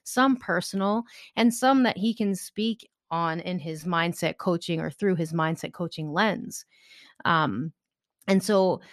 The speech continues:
I really wanted him to offer that, that support. And so he took the question and it really resonated with him because he remembered what it was like to be with me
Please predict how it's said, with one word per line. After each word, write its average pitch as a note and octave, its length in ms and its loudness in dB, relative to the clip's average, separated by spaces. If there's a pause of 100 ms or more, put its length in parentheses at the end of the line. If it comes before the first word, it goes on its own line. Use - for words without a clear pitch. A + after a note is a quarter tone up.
(160)
I - 80 4
really C#4 240 4
wanted G3+ 320 4
him F3+ 160 0
to F3 320 -4
offer D#3 400 0
that, - 400 -4 (120)
that D#3+ 220 0
support. F3+ 500 0
And E3+ 140 -6
so G#3 120 -6
he D4+ 180 0
took D#4 180 -2
the G3+ 140 0
question A3 420 0
and F#3 100 2
it F3+ 120 -2
really A#3 240 2
resonated E3 600 0
with C#3+ 120 -8
him D3+ 300 -4
because D#3 320 -6
he G#3+ 180 -4
remembered F3 800 0 (240)
what G3 180 4
it E3+ 100 0
was E3+ 200 -6
like G3+ 380 -2
to F3 100 -4
be E3 220 -2
with D3+ 200 -8
me F#3+ 520 0